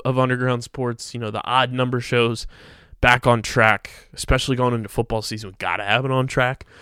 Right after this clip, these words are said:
Um, so s-, that should be fixed, hopefully, moving forward as we head into the month of September. So thank you guys for your patience. Big thank you, uh, to,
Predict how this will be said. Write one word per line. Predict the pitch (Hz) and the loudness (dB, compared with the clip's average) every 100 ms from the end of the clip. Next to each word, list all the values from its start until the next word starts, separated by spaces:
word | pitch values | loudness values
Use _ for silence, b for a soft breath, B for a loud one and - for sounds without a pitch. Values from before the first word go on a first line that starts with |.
| B B B - | B B B -2
Um, | 113 110 - 98 104 117 _ _ _ _ _ - | 2 2 0 -6 -8 -12 _ _ _ _ _ -12
so | - 90 | -6 -4
s-, | 87 - - _ - | -2 -6 -8 _ -20
that | 113 107 113 - | -8 -2 -2 0
should | - 143 131 | 4 4 4
be | 135 127 120 _ | 0 0 -2 _
fixed, | - - 139 101 - - | -20 -2 0 0 -4 -4
hopefully, | 127 117 123 117 110 b b b b - | -4 -2 -4 -4 -6 b b b b 2
moving | 139 131 123 | 4 6 4
forward | 117 117 113 104 | 0 0 0 -2
as | 101 107 | -6 -10
we | 110 | -8
head | 113 | -6
into | 107 104 107 | -6 -8 -10
the | 107 | -8
month | 104 - | -10 -10
of | - | -12
September. | 123 - - - - | -10 -8 -10 -10 -12
So | - 110 b b b b _ | -10 -10 b b b b _
thank | 120 123 | -4 -2
you | 135 | 2
guys | 131 131 | 2 2
for | 135 | -4
your | 120 | -4
patience. | - 160 147 147 135 | 0 0 0 -2 -4
Big | - 143 - | -4 -4 -2
thank | 139 135 | -2 0
you, | 135 127 - b b b b | 0 0 -2 b b b b
uh, | - 117 110 107 107 - - | -6 -2 -2 -2 -6 -12 -8
to, | 120 113 110 110 | -4 -2 -2 -6